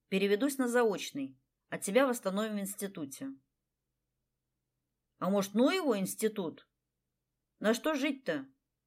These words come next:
У нас ни вечернего, ни заочного, по-моему, нет. Я тебе что сказала? Институт оканчивай.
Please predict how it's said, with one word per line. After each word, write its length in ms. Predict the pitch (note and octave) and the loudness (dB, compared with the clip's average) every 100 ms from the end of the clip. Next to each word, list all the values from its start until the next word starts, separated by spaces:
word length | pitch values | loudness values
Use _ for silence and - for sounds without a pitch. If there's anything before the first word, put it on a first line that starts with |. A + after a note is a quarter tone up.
| _ _ _ _ _ | _ _ _ _ _
У 60 | F#3 | 0
нас 240 | A3+ A3+ | 2 4
ни 100 | A#3 | 4
вечернего, 540 | A3 A3 B3 C4 C4 G#3+ | 2 4 4 6 4 2
ни 140 | G3 | 0
заочного, 600 | E3+ F3+ A3 - A#3 G#3+ | 0 2 2 0 -2 -2
по-моему, 460 | G#3+ G#3 G3+ G3+ B3+ | 0 0 -2 0 4
нет. 400 | C#4 G3+ - _ _ _ _ _ _ _ _ _ _ _ _ - | 4 4 -6 _ _ _ _ _ _ _ _ _ _ _ _ -2
Я 100 | G3+ | 0
тебе 220 | A3 C4 | 4 2
что 180 | C4 C4+ | 4 2
сказала? 600 | - F3+ E3+ D#3+ C#3+ - _ _ _ | 2 0 2 0 -2 -10 _ _ _
Институт 500 | G3+ G#3 A#3 A#3 D4+ | -4 -2 -2 -2 0
оканчивай. 720 | B3 A#3 F#3+ - D#3 D3 D3 | 0 -2 -4 -6 -6 -8 -10